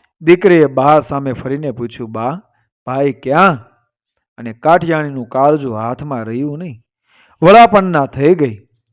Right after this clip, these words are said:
જાણે કે આભ હેઠો ઉતર્યો. સૌને લાગ્યું આ દીકરીને સાસરે વળાવતી વખતનું રોણું.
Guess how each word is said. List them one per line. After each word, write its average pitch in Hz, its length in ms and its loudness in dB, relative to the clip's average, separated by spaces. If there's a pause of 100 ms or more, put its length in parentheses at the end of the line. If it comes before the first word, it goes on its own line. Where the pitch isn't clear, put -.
(160)
જાણે 185 220 2
કે 160 100 -2
આભ 139 400 4
હેઠો 127 400 -4
ઉતર્યો. 175 340 -6 (460)
સૌને 233 500 4
લાગ્યું 185 380 6
આ 160 40 4
દીકરીને 170 520 0
સાસરે 147 580 0
વળાવતી 151 560 2
વખતનું 170 500 -4
રોણું. 190 400 2